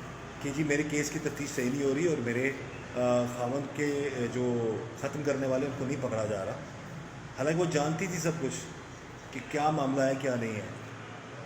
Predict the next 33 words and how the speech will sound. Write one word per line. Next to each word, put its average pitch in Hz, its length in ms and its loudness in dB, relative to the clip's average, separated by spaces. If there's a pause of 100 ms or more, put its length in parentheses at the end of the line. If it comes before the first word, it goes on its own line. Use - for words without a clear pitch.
(440)
जब 143 140 0 (200)
पुलिस 165 300 0
ने 156 140 0
तफ्तीश 196 340 0
की 196 140 -2
तो 175 100 -2
तमाम 147 280 -2
चीज़ें 139 240 -4
सामने 127 380 0
आई 113 140 0
कि 139 200 -2
उसमें 139 600 -4 (280)
ये 120 60 -4
दोनों 123 280 0
बहन 117 240 -2
भाई 113 120 -2
इन्वॉल्व 110 520 -2
हैं 170 160 -4 (760)
और 135 140 2
इन 143 180 0
दोनों 131 200 2
के 147 120 0
मामलात 107 380 2
भी 131 80 -4
ठीक 120 220 -4
नहीं 98 160 -6
हैं। 87 140 -10 (1080)
बहरहाल 139 300 4
अल्लाह 139 180 4
ताला 143 280 2
रहम 135 300 0
करे 139 220 2
जी। 143 120 -2